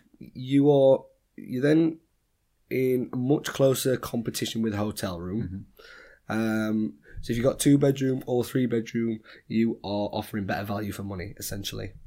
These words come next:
Speaker 1: So I, I know, uh, some people, it works different depending on ex-, where you are. Um, but for me, that, that's the safest bet in S A.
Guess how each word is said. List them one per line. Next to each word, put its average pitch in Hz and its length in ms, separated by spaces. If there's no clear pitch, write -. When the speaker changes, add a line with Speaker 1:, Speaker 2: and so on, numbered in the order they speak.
Speaker 1:
So 107 480
I, 139 520
I 131 100
know, 139 240
uh, 113 500
some 143 300
people, 135 520
it - 120
works 131 260
different 135 580
depending 123 340
on 120 100
ex-, 117 240
where 127 220
you 123 180
are. 135 280
Um, 113 680
but 110 180
for 117 120
me, 120 360
that, 117 340
that's 113 220
the - 40
safest 110 760
bet 95 360
in 92 140
S 101 200
A. 104 180